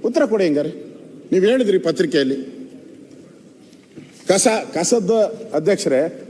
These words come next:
ಮೊದ್ಲು ಕಸದ ಮೇಲೆ ಏನ್ ಸೆಸ್ಸು, ಸೆಸ್ ಇತ್ತು, ಅದನ್ನ ಡಬಲ್ ಮಾಡ್ಬಿಟ್ರಿ ಈಗ. ಕಸದ ಮೇಲೆ ಏನ್ ಸೆಸ್ ಇತ್ತು, ಡಬಲ್ ಮಾಡಿದ್ರಿ. ಹಾಲಿನ ದರನ ಎರಡು ಸಲ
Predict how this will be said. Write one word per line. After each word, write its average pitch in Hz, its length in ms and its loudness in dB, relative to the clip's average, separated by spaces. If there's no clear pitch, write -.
ಮೊದ್ಲು 185 240 0
ಕಸದ 202 400 0
ಮೇಲೆ 196 540 2
ಏನ್ 175 160 0
ಸೆಸ್ಸು, 160 480 0
ಸೆಸ್ 190 240 2
ಇತ್ತು, 147 480 -2
ಅದನ್ನ 202 260 0
ಡಬಲ್ 185 320 2
ಮಾಡ್ಬಿಟ್ರಿ 165 380 -2
ಈಗ. - 100 -4
ಕಸದ 165 340 0
ಮೇಲೆ 185 300 0
ಏನ್ 180 140 0
ಸೆಸ್ 160 280 -2
ಇತ್ತು, 135 400 -4
ಡಬಲ್ 180 240 0
ಮಾಡಿದ್ರಿ. 131 400 -4
ಹಾಲಿನ 226 400 4
ದರನ 220 320 4
ಎರಡು 233 240 6
ಸಲ 208 200 2